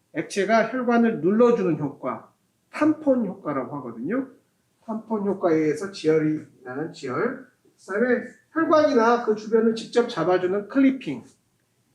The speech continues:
그리고 마지막은 다른 거예요. 다른 거는 뭔가를 뿌려주거나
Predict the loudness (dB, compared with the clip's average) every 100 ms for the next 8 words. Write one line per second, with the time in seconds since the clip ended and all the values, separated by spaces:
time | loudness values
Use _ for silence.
0 | _ _ _ _ _ _ _ -2 2 4
1 | 4 4 2 4 4 4 2 -2 -6 0
2 | 0 2 -2 -2 -6 -12 _ _ _ _
3 | _ _ _ _ _ _ _ _ _ _
4 | _ _ _ _ _ _ _ _ _ _
5 | _ _ _ _ _ 2 4 6 6 6
6 | 4 2 6 6 4 4 6 6 4 0
7 | 0 0 0 -2 -6